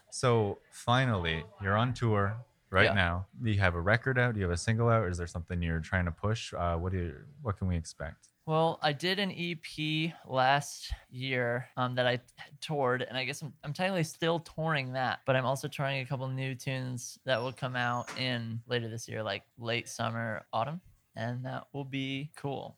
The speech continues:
Speaker 2: I think. The E P I made was, it's kinda weird 'cause before then I had made, like, six L Ps, but again, like, I consider them these kind of, like, Binghamton demo quality things.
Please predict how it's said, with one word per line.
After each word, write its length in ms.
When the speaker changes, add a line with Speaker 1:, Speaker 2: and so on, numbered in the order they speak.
Speaker 2:
I 160
think. 500
The 320
E 120
P 260
I 80
made 400
was, 600
it's 120
kinda 180
weird 320
'cause 420
before 260
then 120
I 100
had 140
made, 180
like, 160
six 460
L 160
Ps, 260
but 140
again, 420
like, 160
I 140
consider 360
them 180
these 160
kind 140
of, 60
like, 280
Binghamton 600
demo 640
quality 460
things. 760